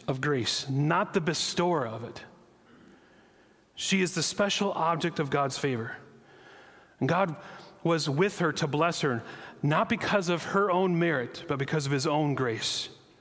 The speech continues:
And grace means to be treated with undeserved kindness.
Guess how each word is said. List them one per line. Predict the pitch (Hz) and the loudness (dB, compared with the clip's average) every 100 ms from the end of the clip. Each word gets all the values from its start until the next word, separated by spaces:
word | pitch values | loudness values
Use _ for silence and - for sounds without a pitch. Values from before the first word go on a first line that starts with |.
| _ _ _ _ _ _ | _ _ _ _ _ _
And | 151 | -2
grace | 143 196 - | 2 2 2
means | 180 170 - - | 2 2 0 -2
to | |
be | 151 143 | 0 0
treated | - 190 180 | 0 2 2
with | 143 143 | 0 0
undeserved | 175 185 180 170 - 160 143 | 0 2 2 0 2 0 -2
kindness. | - 165 165 131 104 - - | -2 0 2 0 -2 -4 -8